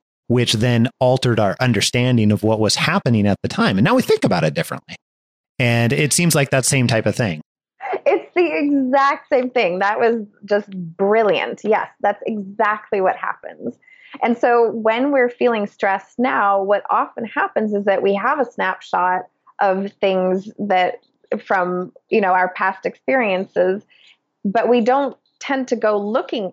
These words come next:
Speaker 2: at them. Like you did, you pulled out the pictures and you went, "Wait a minute, this is not
Speaker 1: That's
Speaker 2: how
Speaker 1: not
Speaker 2: I"
Speaker 1: how it happened. No. <laughs> Yeah.
Speaker 2: <laughs>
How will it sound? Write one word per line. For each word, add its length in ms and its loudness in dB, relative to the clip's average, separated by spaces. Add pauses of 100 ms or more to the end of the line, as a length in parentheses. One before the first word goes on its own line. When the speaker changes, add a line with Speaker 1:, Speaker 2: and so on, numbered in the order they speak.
(120)
Speaker 2:
at 240 -6
them. 140 -4
Like 260 -4
you 300 0
did, 400 0
you 120 -6
pulled 300 -2
out 220 -2
the 60 -4
pictures 560 -6
and 100 -2
you 100 0
went, 360 -2 (420)
"Wait 180 2
a 60 2
minute, 360 0
this 180 0
is 120 -4
not 160 2
Speaker 1:
That's 220 4
Speaker 2:
how 60 6
Speaker 1:
not 160 4
Speaker 2:
I" 40 -2
Speaker 1:
how 220 0
it 100 0
happened. 720 2
No. 800 2
<laughs> 60 4 (1500)
Yeah. 300 2
Speaker 2:
<laughs> 60 -4